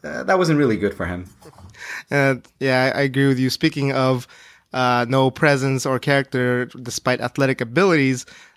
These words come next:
Speaker 2: uh, Jason Jordan versus, uh, The Miz. Jason Jordan, man, he, he is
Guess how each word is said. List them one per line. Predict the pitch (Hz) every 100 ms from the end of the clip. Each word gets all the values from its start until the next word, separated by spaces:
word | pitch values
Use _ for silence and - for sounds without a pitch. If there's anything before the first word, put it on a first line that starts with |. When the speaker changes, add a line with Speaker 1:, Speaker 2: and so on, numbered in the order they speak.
| -
Speaker 2:
uh, | 127 131
Jason | 135 170 202 180
Jordan | 175 208 175 139
versus, | 139 143 147 143 127
uh, | 127 135 135 131
The | 143
Miz. | 160 180 135 113 113 - - - _ _ -
Jason | 180 220
Jordan, | 190 202 185
man, | 156 151
he, | 165 190 190
he | 180 196
is | 190 147